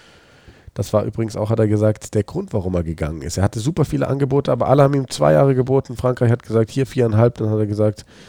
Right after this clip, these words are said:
„Ich hab Kinder, die muss ich ernähren.“ Also ab nach Frankreich.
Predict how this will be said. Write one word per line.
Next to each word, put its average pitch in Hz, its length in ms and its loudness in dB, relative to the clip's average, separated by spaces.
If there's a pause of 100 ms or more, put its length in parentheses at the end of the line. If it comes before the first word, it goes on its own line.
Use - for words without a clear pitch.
(160)
„Ich 110 160 -2
hab 110 140 2
Kinder, 151 480 2
die 139 60 -6
muss 127 180 0
ich 120 100 -4
ernähren.“ 120 500 2 (1400)
Also 120 460 2 (140)
ab - 180 -2
nach 123 140 0
Frankreich. 117 540 0